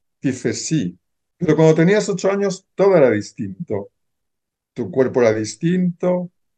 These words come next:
tus conocimientos eran distintos, tu mente era distinta, tu psicología era distinta. No hay nada <laughs> objetivo de los ocho años, pero sin embargo sigue habiendo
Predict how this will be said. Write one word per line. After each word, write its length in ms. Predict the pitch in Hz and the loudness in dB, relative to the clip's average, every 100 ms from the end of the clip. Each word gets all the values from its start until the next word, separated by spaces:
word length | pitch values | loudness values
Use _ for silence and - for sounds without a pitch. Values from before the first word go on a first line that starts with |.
| _ _ _ _ _ | _ _ _ _ _
tus 160 | - 113 | -10 -2
conocimientos 680 | 120 117 117 127 120 113 120 | -2 0 -2 0 -2 -4 -4
eran 260 | 113 110 | -2 -2
distintos, 840 | 101 104 - 165 165 156 170 165 - - | -4 -8 -4 -2 -2 -2 -6 -8 -18 -4
tu 160 | 135 | -2
mente 460 | 127 131 127 120 117 | 0 0 0 0 0
era 100 | 104 | 0
distinta, 800 | 101 95 - 160 160 156 160 175 _ | -2 -8 -2 0 0 0 -4 -4 _
tu 100 | 139 | -4
psicología 680 | - 120 123 110 110 131 110 | -4 -4 -2 -2 -2 -2 0
era 120 | 104 | 0
distinta. 800 | 101 104 - 160 180 160 170 180 - - | -2 -8 -4 0 0 0 -4 -8 -10 -8
No 140 | 135 | 2
hay 120 | 175 165 | 4 4
nada 480 | 160 190 117 98 - _ _ _ _ _ | 4 2 2 -2 -4 _ _ _ _ _
<laughs> 680 | - - - 180 180 - - | -20 -14 -2 -2 -2 -10 -6
objetivo 880 | 135 123 - 120 - 160 110 95 - _ - | -6 -4 -4 -4 0 0 0 -4 -6 _ -8
de 100 | 117 | -6
los 180 | 113 - | -4 -4
ocho 300 | - - 110 | -6 -4 -4
años, 320 | 104 101 - | -4 -8 -10
pero 220 | - 113 | -6 -4
sin 180 | 113 117 | -4 -6
embargo 340 | 113 120 151 156 | -4 0 0 0
sigue 240 | - 127 | -2 -2
habiendo 520 | 120 131 135 139 - | -2 -4 -4 -6 -8